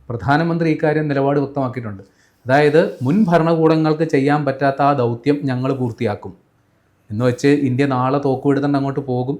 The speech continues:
എന്നതിനർത്ഥമില്ല. ഇപ്പോൾ ബലൂജ് ലിബറേഷൻ ആർമി എന്ന് പറയുന്ന സാധനം അവിടെ ബലൂജ്, ആ, എന്ന് പറയുന്ന രാജ്യം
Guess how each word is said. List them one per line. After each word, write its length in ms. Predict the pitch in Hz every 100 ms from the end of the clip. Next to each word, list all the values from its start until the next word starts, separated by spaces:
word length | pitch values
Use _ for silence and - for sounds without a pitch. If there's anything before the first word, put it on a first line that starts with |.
| 139
എന്നതിനർത്ഥമില്ല. 680 | 139 143 127 - 131 95
ഇപ്പോൾ 500 | - _ _ _ -
ബലൂജ് 460 | 156 143 156 190 208
ലിബറേഷൻ 560 | 180 156 165 170 175
ആർമി 480 | 151 143 143 147 - - _ _ _ _
എന്ന് 180 | 139 147
പറയുന്ന 320 | 147 143 147
സാധനം 680 | 143 135 131 127 110 - _ _ _ _ _
അവിടെ 520 | 131 131 143 135 135 -
ബലൂജ്, 420 | 123 131 151 170 196
ആ, 420 | 196 123 143 143
എന്ന് 160 | 143
പറയുന്ന 280 | 143 139 143
രാജ്യം 460 | 139 131 131 131